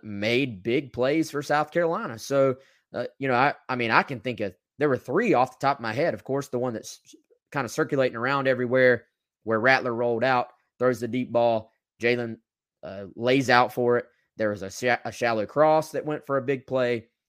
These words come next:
There was the other catch where Jalen, like, reached behind his head and caught the ball. So I think some of that is just riding the hot hand. There was an or there for a reason. Very interesting. If you looked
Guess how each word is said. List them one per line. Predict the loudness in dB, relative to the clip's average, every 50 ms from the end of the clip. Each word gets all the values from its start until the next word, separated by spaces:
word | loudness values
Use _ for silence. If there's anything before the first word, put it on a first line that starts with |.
| _ _
There | -4 -4
was | -4 -4
the | 0 2
other | 4 4 4 2
catch | 0 0 -2 -2 -2 -2 -4 -8
where | -10 -6
Jalen, | -2 -2 -2 0 -2 -4
like, | -6 -6 -6
reached | -6 -6 -6 -6 -6 -8 -8
behind | -6 -4 -4 -6 -8
his | -10 -10
head | -6 -6 -4 -4 -4 -4
and | -8 -8
caught | -6 -6 -6 -6 -6
the | -4
ball. | 0 2 2 4 4 2 0 -2 _ _ _ _ _ _ -2
So | 2 4 4 4 4 2 0 -6 _ _ _ _ _ _ _ _ _ _ _ _ _ _ _ _ _
I | 0 0 0
think | 0 -4 -6 -6
some | -4 -2 -2 -2 0
of | 2
that | 2 4 4 4
is | 4 2
just | -2 -4 -4
riding | -4 -2 0 0 0 0 -2 -4
the | -2
hot | -2 0 -2 -2
hand. | -4 -6 -8 -6 -4
There | -2 -2 -2
was | -2 -2
an | -4
or | -4 -2 -2 -2 0
there | 0 0 -2
for | -2 -2 -4 -6
a | -4
reason. | -4 -4 -4 -4 -4 -4 -6 -8 -10 -12 _ _ _ _ _ _ _ _ _ _ _ _ _ _ _ -20
Very | -18 -16 -8 0 4 6 8 8 8 6 2 2 0 -2
interesting. | -2 -4 -2 0 2 4 4 2 0 -2 -6 -8 -8 -8
If | -8 -8
you | -8 -8 -6
looked | -2 2 4 4 4 2 -4 -16